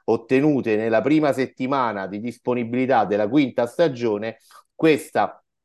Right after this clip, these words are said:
sesta stagione ha ottenuto trentasei ore, milioni di ore di streaming, che è un terzo sostanzialmente del precedente.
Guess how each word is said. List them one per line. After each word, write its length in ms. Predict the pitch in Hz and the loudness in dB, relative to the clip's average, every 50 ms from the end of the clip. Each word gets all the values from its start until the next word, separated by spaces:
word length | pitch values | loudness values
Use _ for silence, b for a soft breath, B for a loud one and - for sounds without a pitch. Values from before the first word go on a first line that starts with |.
| _ _ _ _ _ _ _ | _ _ _ _ _ _ _
sesta 480 | _ - - 156 131 110 - - 117 104 | _ -2 0 0 0 0 -2 -4 -6 -6
stagione 720 | - - - 151 127 104 110 123 120 117 107 117 117 b b b b b | -2 0 0 0 0 0 0 2 2 2 2 -2 -4 b b b b b
ha 140 | - 120 131 | 0 2 2
ottenuto 760 | 143 139 139 - - 185 160 151 135 120 113 139 120 - - | 2 2 0 0 2 2 2 2 0 -4 -4 -4 -6 -6 -4
trentasei 880 | - 165 160 160 156 151 156 180 160 - 131 143 127 127 127 131 139 143 - | 0 2 2 2 2 2 2 0 0 2 2 2 2 2 2 0 -4 -6 -6
ore, 500 | - 131 131 120 120 117 123 123 - - - _ _ - - - | -4 -2 -2 -2 -2 -2 -4 -4 -6 -10 -14 _ _ -20 -18 -14
milioni 760 | 117 120 143 156 156 156 156 151 147 139 135 143 139 139 123 | -8 -2 0 2 4 6 6 6 6 6 4 2 -2 -6 -4
di 160 | 120 143 147 | -2 0 2
ore 540 | 139 123 120 120 120 123 120 - - _ _ _ | 2 2 2 2 0 -2 -4 -6 -12 _ _ _
di 160 | - 113 120 | -10 -8 -8
streaming, 800 | - - - 120 123 117 113 113 113 110 110 107 117 123 120 - | -8 -8 -6 -4 -2 -2 -2 -2 -4 -4 -4 -2 -2 -2 -4 -2
che 300 | - 143 135 135 135 131 | 0 2 2 2 2 0
è 20 | - | 0
un 200 | 131 143 139 - | -2 -2 -2 0
terzo 480 | - 127 117 110 101 - - - 120 120 | 0 2 2 2 0 -6 -10 -14 -14 -12
sostanzialmente 1000 | - 110 101 - - 104 101 - - 123 113 104 101 95 90 - - 104 95 B B B B B B | -12 -14 -10 -6 -6 -6 -4 -4 -4 -4 -2 -2 -4 -6 -6 -6 -4 -4 -4 B B B B B B
del 320 | - 95 107 107 107 107 - | -4 0 0 0 0 -2 -4
precedente. 800 | 104 110 104 104 110 92 104 98 90 87 85 - - 92 76 | -4 -4 -2 -2 -2 0 2 2 0 0 -4 -6 -8 -8 -8